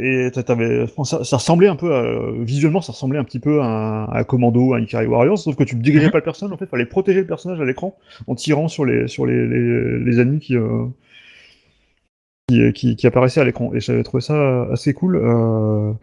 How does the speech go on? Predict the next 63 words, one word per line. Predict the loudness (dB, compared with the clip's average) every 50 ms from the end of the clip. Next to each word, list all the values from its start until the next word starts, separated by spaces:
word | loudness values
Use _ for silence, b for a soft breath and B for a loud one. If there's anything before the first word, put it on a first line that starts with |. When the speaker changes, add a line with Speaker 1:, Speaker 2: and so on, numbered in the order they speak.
| b b b b b b b b _
Speaker 1:
après, | -2 -2 2 4 6 6 6 4 2 0 -2 0 4
ouais, | 4 4 4 4 0
ouais, | -4 -6 -6 -8
le, | -6 -4 -2 -2
le, | 0 -2 -2
le | -2 0 0
gun, | 0 0 0
ouais, | -2 -6
c'était, | -6 -6 -6 -6 -6 -6 -8
c'était, | -8 _ -6 -6 -6 -6 -8
c'était | -8 _ -6
bien | -4 -4 -4
sympa. | -4 -4 -4 -4
Moi, | -4 -4
j'étais | -4 -4 2 6 6
Speaker 2:
En | 6
tout | 6 6
Speaker 1:
complètement | 6 8 8
Speaker 2:
cas, | 8
ouais, | 8
Speaker 1:
nul, | 8 6
par | 2 0 2
Speaker 2:
c'était, | 2 0 0 0
Speaker 1:
contre, | 0
mais, | 0 2
euh, | 2 2 2
mais | 2
Speaker 2:
voilà, | 2 2 2
Speaker 1:
c'était, | 2 0 -2
Speaker 2:
euh, | -2 0
en | 0
fait, | 0 0
Speaker 1:
c'était | 0
bien. | -4 -6 B B B B
Speaker 2:
c'est, | -8 -6 -6 -6 -6 -8
c'est, | -8 -8 -8
c'est | -8 -8 -6 -6
ça | -6 -4
qui | -4 0
est | 2
marrant, | 2 2 2 0
c'est | -2 -4 -4
que | -4 -2 -2 -2 -4 B B B B B B
on, | -6 -6 -4 -4
on | -4 -4
disait | -2 -2 0 2 2 2
que | 2 0 0 0 0 0 0 -2 -2
l'arcade | -2 -2 -2 -2 -2 -4 -2 -2
à | -4
cette | -4 -6 -8
époque-là, | -8 -4 -4 -4 -4 0 2 4 4 2 0 -4
et | -8
pendant | -10 -12 -12 -10 -10 -10
longtemps, | -10 -10 -4 -2 -2 -2 0 -2
c'était | -4 -4 -6 -6 -4 -2 -2
le, | 0 0 -2
le | -2 -4
truc | -6 -6 -8 -8 -6
précurseur, | -6 -6 -6 -8 -8 -6 -2 0 2 2 2 2
c'était | 0 -6 -10
le | -10 -10
truc | -10 -10 -12
qu'on, | -12 -16 -16